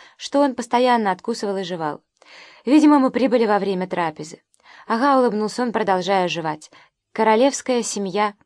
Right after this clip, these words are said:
прибыла». «И кто тут у нас принцесса?» «Ну, я. Я сделала шаг вперед. Позвольте узнать, как вас зовут и где мы находимся». Не знаю, что смешного было в моих словах, но все присутствующие разразились громким смехом.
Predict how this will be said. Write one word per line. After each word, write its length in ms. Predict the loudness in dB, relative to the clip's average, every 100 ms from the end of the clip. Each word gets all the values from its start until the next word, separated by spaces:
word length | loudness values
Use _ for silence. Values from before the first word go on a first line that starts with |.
| -8
прибыла». 500 | -6 -4 -4 -6 -12 _ _ _ _ _ -20 -20 -20 _ -10
«И 60 |
кто 160 | 0 0
тут 160 | 0
у 40 | 0
нас 160 | -2
принцесса?» 720 | 0 -2 -2 -2 -4 -4 -12 -10
«Ну, 160 | -2 2
я. 320 | 4 2 0
Я 160 | -2 -2
сделала 300 | 2 2 2
шаг 220 | -2 -4
вперед. 460 | -6 -6 -6 -8 -14 _ -16 -6
Позвольте 380 | 0 0 0
узнать, 300 | -2 0 -2
как 180 | -2 -6
вас 140 | -4 -2
зовут 280 | -2 -4
и 40 | -6
где 180 | -6 -6
мы 80 |
находимся». 640 | -6 -8 -10 -12 -12 -16 -20 _ _ _ -20 -20 -20 -6
Не 100 | 0
знаю, 220 | 4 2
что 140 | 2 -4
смешного 460 | -6 -2 0 0
было 200 | 0 0
в 60 | 0
моих 200 | -2 -4
словах, 440 | -4 -2 -2 -6 -20 -20 -16
но 60 | -6
все 140 | -4
присутствующие 640 | -2 -2 -4 -4 -4 -2
разразились 480 | -4 -2 -2 -2 -4
громким 360 | -4 -6 -6 -14
смехом. 500 | -12 -14 -14 -20